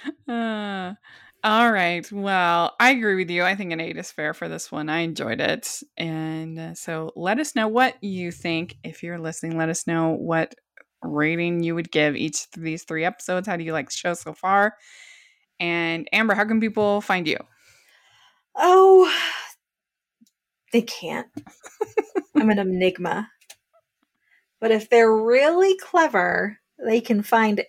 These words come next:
Speaker 2: me as Amber Brainwaves on Twitter.
Speaker 1: Great. And you can find me at Rachel's Reviews, all of our social media, iTunes, YouTube, and on Rotten Tomatoes. Check all of that out.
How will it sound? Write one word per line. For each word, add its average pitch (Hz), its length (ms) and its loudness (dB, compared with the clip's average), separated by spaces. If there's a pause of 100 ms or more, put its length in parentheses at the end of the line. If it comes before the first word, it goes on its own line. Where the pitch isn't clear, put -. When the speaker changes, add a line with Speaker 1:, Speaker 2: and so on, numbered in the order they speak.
Speaker 2:
me 190 320 -2
as 180 220 -2 (120)
Amber 247 360 2
Brainwaves 185 600 -2
on 170 140 -8
Twitter. - 500 -4 (680)
Speaker 1:
Great. - 380 -10 (140)
And 170 180 -4
you 180 60 -8
can 190 100 -6
find 180 260 -6
me 247 260 -4
at 185 80 -6
Rachel's 180 380 -8
Reviews, 226 400 -4 (100)
all 180 160 0
of 175 60 -6
our 180 80 -6
social 185 340 -10
media, 170 420 -8
iTunes, 170 340 -10
YouTube, 165 440 -12 (120)
and 170 360 -4
on 170 140 -8
Rotten 165 220 -6
Tomatoes. 180 520 -10
Check - 320 -10 (100)
all 170 180 -6
of 170 80 -10
that 165 160 -2
out. 262 260 -2